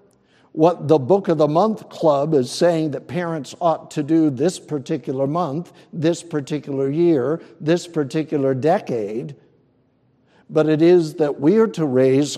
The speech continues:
our children with the awareness that this is what the Lord has prescribed.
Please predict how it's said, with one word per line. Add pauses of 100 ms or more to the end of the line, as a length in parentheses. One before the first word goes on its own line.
our
children (540)
with
the (120)
awareness (480)
that
this (340)
is
what (200)
the
Lord (280)
has (320)
prescribed.